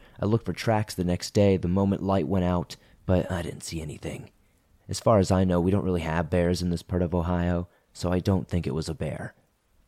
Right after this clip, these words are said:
Despite going through it twice, this thing didn't take anything from the ice chest.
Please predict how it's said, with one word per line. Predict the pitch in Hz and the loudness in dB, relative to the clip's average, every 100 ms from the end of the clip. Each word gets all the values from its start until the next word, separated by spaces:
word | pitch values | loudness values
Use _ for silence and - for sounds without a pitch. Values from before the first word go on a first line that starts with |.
| _ | _
Despite | - 98 - 104 78 | -6 -4 2 2 4
going | 98 87 82 | 0 2 0
through | - 82 | 0 -2
it | 80 | -2
twice, | - 107 95 85 - _ _ - | -2 0 2 0 -4 _ _ 0
this | 127 | 0
thing | - 127 123 110 | 2 0 2 2
didn't | 90 - 131 | 2 2 0
take | 107 123 120 | 2 2 2
anything | 110 110 101 107 101 | 2 0 0 -2 0
from | 101 90 | 0 2
the | 90 | 0
ice | 104 110 | 0 -4
chest. | - 78 - - | -4 -6 -6 -12